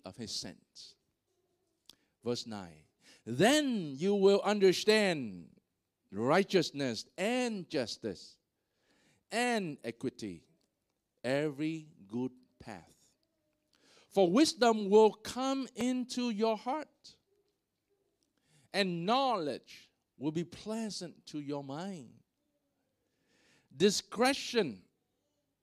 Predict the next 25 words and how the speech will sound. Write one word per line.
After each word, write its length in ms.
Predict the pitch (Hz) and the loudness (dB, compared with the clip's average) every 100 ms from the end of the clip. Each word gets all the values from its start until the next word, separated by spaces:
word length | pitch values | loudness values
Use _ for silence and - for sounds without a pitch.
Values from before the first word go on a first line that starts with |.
| _ _ _ _ 123 | _ _ _ _ -8
I 80 | |
pause 260 | 123 139 139 | -6 -6 -8
here, 300 | 143 110 92 - _ _ _ _ _ _ _ _ _ | -8 -10 -12 -18 _ _ _ _ _ _ _ _ _
uh, 180 | - 113 | -8 -6
depends 400 | 113 - 254 240 | -4 0 0 0
on 100 | 220 | -2
the 60 | 170 | -2
context 720 | - - 240 226 196 156 - | -6 -6 -6 -4 -4 -4 -6
and 300 | 120 147 139 131 | -6 -6 -6 -6
the, 420 | 135 131 127 127 | -4 -2 -2 -2
um, 520 | 120 117 113 110 107 - | -2 -4 -6 -8 -14 -12
the 140 | 117 120 | -6 -6
form 680 | - 208 220 208 185 156 | -4 0 2 2 -2 -6
of 140 | 135 117 | -8 -4
the 260 | 123 117 | -2 -2
original 520 | 117 143 165 156 147 | -2 -4 -4 -6 -6
Hebrew 580 | 135 185 160 156 139 127 | -6 -8 -6 -4 -4 -6
word 380 | 110 123 165 131 | -8 -4 -2 -2
here 420 | - 131 98 110 - _ - | -6 -12 -10 -12 -16 _ -8
is, 220 | 131 - | -6 -6
can 180 | 156 139 | -8 -4
be 120 | 135 | -4
both 260 | 127 170 | -2 -4
negative 400 | 151 165 160 170 - | -6 -8 -6 -8 -8
and 400 | 117 131 139 151 | -10 -10 -10 -14